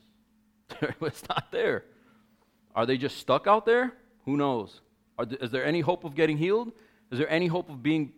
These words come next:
back inside the camp? Well, I think what this is talking about is not, "Here's how Israel figured out diseases." What this is doing is explaining,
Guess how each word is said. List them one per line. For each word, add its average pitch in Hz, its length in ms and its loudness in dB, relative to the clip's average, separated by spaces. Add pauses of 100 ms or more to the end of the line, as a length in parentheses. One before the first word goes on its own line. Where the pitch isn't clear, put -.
(120)
back 135 220 -2
inside 151 360 0
the - 80 -4
camp? 170 280 -6 (1700)
Well, 110 280 -6 (720)
I 110 120 -10
think 127 240 -6
what 113 200 -6
this 139 340 -6
is - 180 -12 (240)
talking 143 400 0
about 107 340 -2
is 104 160 -8
not, 117 400 -2 (200)
"Here's 180 280 2
how 160 200 4
Israel 135 340 0
figured 127 360 -4
out 117 200 2
diseases." 101 500 -10 (1160)
What 107 140 -8
this 156 220 0
is 135 120 -4
doing 113 340 -2
is 101 140 -4
explaining, 110 680 -6